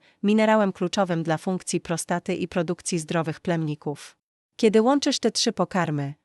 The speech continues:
tworzysz prawdziwą żywieniową bombę dla swojej męskości. Kompletny protokół,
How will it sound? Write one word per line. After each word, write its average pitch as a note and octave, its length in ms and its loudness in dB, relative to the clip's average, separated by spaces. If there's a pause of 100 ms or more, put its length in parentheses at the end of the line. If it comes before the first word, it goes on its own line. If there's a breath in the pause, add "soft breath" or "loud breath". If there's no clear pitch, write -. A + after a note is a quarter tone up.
tworzysz C#4 360 0
prawdziwą F#3+ 500 0
żywieniową F3 540 0
bombę D#3 340 0
dla D3 160 -2
swojej D3 340 -2
męskości. C#3+ 800 -4 (440)
Kompletny A#3+ 500 2
protokół, F3 640 -2